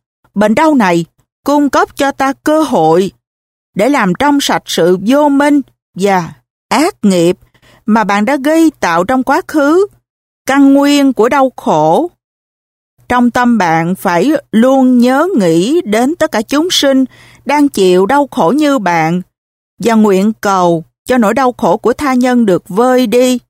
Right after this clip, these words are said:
Cầu nguyện đón nhận nỗi đau của họ,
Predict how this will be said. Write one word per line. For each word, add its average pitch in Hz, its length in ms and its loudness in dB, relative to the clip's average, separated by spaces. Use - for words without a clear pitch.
Cầu 226 160 2
nguyện 190 560 0
đón 247 220 0
nhận 190 260 0
nỗi 196 160 0
đau 269 220 0
của 226 180 0
họ, 170 480 0